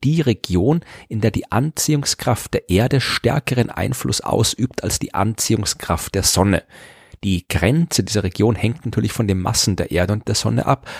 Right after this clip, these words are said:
aber auch von der Zentrifugalkraft, die von der Bewegung der Erde um die Sonne herrührt. Im Fall der Erde beträgt der Radius der Hill-Sphäre ungefähr eins Komma fünf Millionen Kilometer. Der Mond ist knapp vierhunderttausend Kilometer von der Erde entfernt,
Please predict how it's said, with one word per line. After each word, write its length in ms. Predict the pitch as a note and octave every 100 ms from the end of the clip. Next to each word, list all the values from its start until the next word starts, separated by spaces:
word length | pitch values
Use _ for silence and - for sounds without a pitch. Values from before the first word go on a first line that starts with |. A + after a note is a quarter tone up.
| -
aber 280 | E2+ A#2
auch 140 | A2+ A#2
von 200 | - A2+
der 160 | G2
Zentrifugalkraft, 1120 | - A2+ A#2 G2+ - - - B2 - G#2+ - -
die 60 |
von 240 | G#2+ A2 G2+
der 80 | G2
Bewegung 480 | F#2+ E2+ F2 A2+
der 180 | F#2+ -
Erde 280 | F#2 F2+ -
um 100 | F#2+
die 100 | F#2+
Sonne 300 | - F2+ F2
herrührt. 540 | - - - - - - _ _ _ _ - - -
Im 240 | A2 A2
Fall 460 | - - F#2 C3+ D3
der 200 | A#2 -
Erde 340 | E2+ G#2+ D#3
beträgt 480 | - - G2 A2+ -
der 140 | F#2+
Radius 540 | E2 F2 A#2+ C3 A#2 -
der 100 | -
Hill-Sphäre 640 | A#2 B2+ - - A#2+ A#2 - - -
ungefähr 680 | B2 C3 B2 A#2 - G#2+ -
eins 360 | F#2 G#2+ -
Komma 240 | - G2+ F#2+
fünf 400 | - G2 G2+ -
Millionen 560 | F#2+ F2+ F2+ F2+ F#2
Kilometer. 680 | - F#2+ E2+ D#2+ E2+ - - _ - - - -
Der 180 | G#2 -
Mond 560 | G2 F#2 F#2 A#2+ D3+ -
ist 240 | G#2 -
knapp 300 | - G2+ -
vierhunderttausend 880 | - - C#3 A#2 G2 - - F#2+ G2+
Kilometer 380 | - F2+ F2 F2
von 160 | F#2
der 100 | F2
Erde 180 | D2+ G2
entfernt, 320 | G2+ - A2